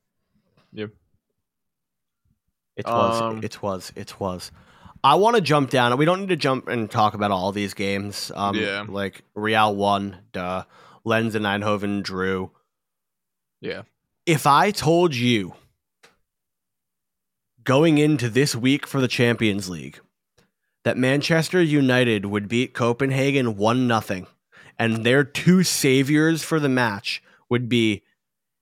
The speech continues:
Speaker 2: Harry Maguire and Andre Onana, what would you have said to me?
Speaker 1: What drug did you just take?
Speaker 2: Which is, by the way,
Speaker 1: And
Speaker 2: a very, very fair assumption.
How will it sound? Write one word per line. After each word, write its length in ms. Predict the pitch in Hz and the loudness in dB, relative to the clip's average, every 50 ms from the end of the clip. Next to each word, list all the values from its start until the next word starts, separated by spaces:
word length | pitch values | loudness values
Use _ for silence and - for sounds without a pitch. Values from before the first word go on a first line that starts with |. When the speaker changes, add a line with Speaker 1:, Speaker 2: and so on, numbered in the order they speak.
| _ _ _ _ _ _ - | _ _ _ _ _ _ -2
Speaker 2:
Harry 280 | - 160 180 202 214 | 2 4 4 6 4
Maguire 720 | 220 226 220 175 185 190 185 185 175 139 120 110 107 107 - - _ _ _ _ _ _ _ - | 4 4 4 4 6 6 8 8 6 6 4 2 0 -4 -8 -16 _ _ _ _ _ _ _ -2
and 140 | 120 113 - - | -2 -2 0 2
Andre 420 | - 123 135 143 151 147 160 170 170 | 2 4 4 4 4 4 6 6 6
Onana, 560 | 165 156 147 135 135 120 113 101 92 85 - - _ _ _ _ _ _ _ _ _ _ _ _ _ _ _ _ _ _ _ _ _ _ _ _ _ _ | 6 6 6 4 4 4 4 2 0 -6 -12 -14 _ _ _ _ _ _ _ _ _ _ _ _ _ _ _ _ _ _ _ _ _ _ _ _ _ _
what 260 | - 113 127 147 - | -2 2 4 4 4
would 180 | 170 170 151 127 | 4 2 2 4
you 100 | 160 165 | 4 2
have 120 | 147 120 | 2 2
said 220 | - - 120 110 95 | 2 0 0 0 -2
to 80 | 104 98 | -4 -10
me? 220 | 98 95 98 - _ _ _ _ _ _ _ _ _ _ _ _ _ _ _ _ _ _ _ _ _ _ _ _ _ _ _ _ _ _ _ _ _ _ _ _ _ _ _ _ _ _ _ _ _ _ _ _ _ _ _ _ _ _ _ _ _ _ - | -10 -10 -12 -16 _ _ _ _ _ _ _ _ _ _ _ _ _ _ _ _ _ _ _ _ _ _ _ _ _ _ _ _ _ _ _ _ _ _ _ _ _ _ _ _ _ _ _ _ _ _ _ _ _ _ _ _ _ _ _ _ _ _ 4
Speaker 1:
What 560 | 120 117 110 110 110 110 113 120 139 143 - _ _ _ - - _ - 127 - | 6 6 8 8 8 8 10 10 8 8 6 _ _ _ -20 -20 _ -18 -14 -4
drug 440 | - 120 113 110 107 107 107 107 - | 4 6 8 10 10 10 8 4 4
did 200 | - 110 101 101 | 4 4 6 6
you 140 | 104 104 95 | 4 4 4
just 380 | - 104 78 87 - - - | 4 4 2 2 2 -2 -2
take? 340 | - 107 - - - - - - - - - - - - - - - - - - - - - - _ _ _ _ _ _ _ _ _ _ _ _ _ _ _ _ _ _ _ | -2 -2 -2 -4 -8 -14 -16 -20 -20 -20 -20 -20 -20 -20 -20 -20 -20 -20 -20 -20 -20 -20 -20 -20 _ _ _ _ _ _ _ _ _ _ _ _ _ _ _ _ _ _ _
Speaker 2:
Which 180 | - 156 160 151 | 4 4 6 6
is, 100 | 165 123 | 4 4
by 180 | 165 196 190 175 | 6 6 6 6
the 100 | 165 156 | 6 6
way, 220 | 165 160 147 101 | 6 6 6 4
Speaker 1:
And 100 | 101 101 | 4 2
Speaker 2:
a 20 | |
very, 440 | 101 95 104 156 165 175 170 156 151 | 0 2 4 6 6 6 6 4 4
very 280 | 123 143 135 127 120 117 | 4 2 2 2 2 0
fair 280 | - - 120 110 98 | 0 0 0 0 -2
assumption. 440 | 95 - - 98 92 98 - 87 - | -2 -4 -6 -8 -8 -10 -14 -16 -16